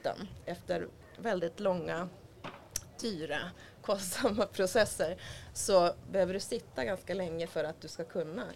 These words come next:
göra rätt analyser så att det blir resultat som du kan lita på.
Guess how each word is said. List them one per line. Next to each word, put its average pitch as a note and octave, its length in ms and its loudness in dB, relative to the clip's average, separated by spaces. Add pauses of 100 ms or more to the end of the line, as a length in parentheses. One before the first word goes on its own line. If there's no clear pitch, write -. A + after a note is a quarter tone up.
göra D#3 580 -2
rätt - 380 -10
analyser E3 640 -2
så - 140 -4
att - 100 -6
det E3 60 -6
blir D#3 160 -2 (440)
resultat G3 560 -2
som E3+ 120 -8
du E3+ 80 -12
kan F#3 180 -10
lita A3 300 -8
på. - 200 -4